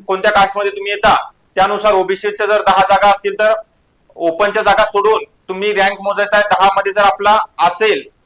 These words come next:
तर निश्चित सिलेक्शन झालेलं असेल. त्यानंतर ओपन मधील कॅन्डिडेट आहेत वैभव राजू भोर,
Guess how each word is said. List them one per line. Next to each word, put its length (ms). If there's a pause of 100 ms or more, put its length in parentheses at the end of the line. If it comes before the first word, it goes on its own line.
(160)
तर 200
निश्चित 320
सिलेक्शन 640
झालेलं 300
असेल. 340 (400)
त्यानंतर 360
ओपन 320
मधील 200
कॅन्डिडेट 300
आहेत 260 (120)
वैभव 520
राजू 340
भोर, 340